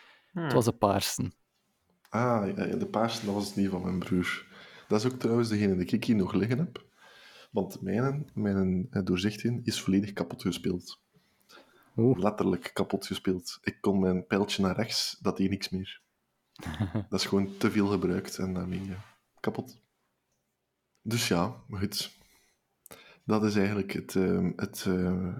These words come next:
Speaker 3: ja, het verhaal van hoe dat ik bij Fire Red terechtgekomen ben. En dat is eigenlijk ook het begin van een hele reeks van, ehm, andere Pokémon-spelletjes.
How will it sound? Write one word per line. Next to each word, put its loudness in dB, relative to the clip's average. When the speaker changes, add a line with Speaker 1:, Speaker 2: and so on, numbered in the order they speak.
Speaker 3:
ja, -6
het -6
verhaal -2
van 2
hoe 2
dat -2
ik -4
bij -4
Fire 0
Red -2
terechtgekomen -4
ben. -6
En 2
dat 4
is -4
eigenlijk 0
ook 0
het -4
begin 0
van 2
een 2
hele 2
reeks -2
van, 0
ehm, -2
andere 2
Pokémon-spelletjes. -4